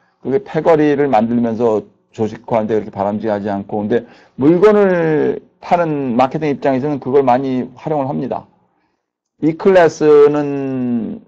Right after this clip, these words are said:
상류층만 삽니다. 그래서 자동차를 그렇게 광고 내고 보통 사람 이런 건 못 합니다." 뭐 이렇게 얘기하는 거죠.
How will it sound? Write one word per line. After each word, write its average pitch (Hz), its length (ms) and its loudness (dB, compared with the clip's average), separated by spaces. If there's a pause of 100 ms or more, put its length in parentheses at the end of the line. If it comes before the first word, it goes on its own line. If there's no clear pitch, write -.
(100)
상류층만 156 760 -2
삽니다. 117 440 0
그래서 98 200 -4
자동차를 107 480 -2
그렇게 98 180 -8
광고 101 300 -6
내고 92 520 -6 (240)
보통 123 260 -2
사람 131 180 0
이런 120 140 0
건 120 80 -2
못 92 160 -6
합니다." 104 300 -4
뭐 92 100 -10
이렇게 101 160 -10
얘기하는 95 300 -12
거죠. - 180 -20